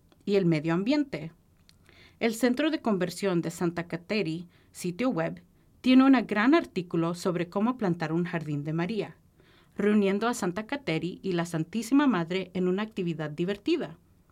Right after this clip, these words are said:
Una de las mejores cosas de aprender sobre los santos es que podemos aprender sobre personas de todos los tiempos y lugares,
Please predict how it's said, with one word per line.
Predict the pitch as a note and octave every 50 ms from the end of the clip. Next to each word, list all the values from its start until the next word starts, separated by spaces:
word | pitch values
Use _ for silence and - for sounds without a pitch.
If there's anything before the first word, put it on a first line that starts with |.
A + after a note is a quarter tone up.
| _ _ _ _ _ _ _ _ _ _ _ _ -
Una | C#4+ D#4 F#4+ G4+
de | G4
las | D#4+ B3 A3+ -
mejores | G3+ F#3+ - A3+ A#3+ D4 D#4 -
cosas | - - G3+ G3 - F#3+ F3+ F3 E3+
de | F3
aprender | E3+ - F3 E3+ E3+ D#3+ F3 G3 G3+ G3
sobre | - F#3 D#3+ E3+ E3
los | D#3 D#3+ D#3+
santos | - G#3+ A3 A3+ A3 E3 D#3+ E3+ - - - - - - - - - -
es | D4 C#4
que | - E4
podemos | - C#4+ B3 B3 C4 D#4 D#4+ -
aprender | D4+ - - G#3+ G3+ F3+ G3 G3+
sobre | - - G#3 A3 A3+ A3
personas | - - F3 F3 - G#3+ G#3+ A3+ A#3+ A#3+ G#3+
de | F#3+ F3
todos | F3 F3 - G#3 A3 A#3 A3+
los | G#3 F#3 F3 -
tiempos | - D#3 D3+ - D3+ D#3 D#3+ - E3+
y | D#3
lugares, | D#3 D#3+ D3 E3 D#3+ D#3+ E3 D#3 D#3+ - - -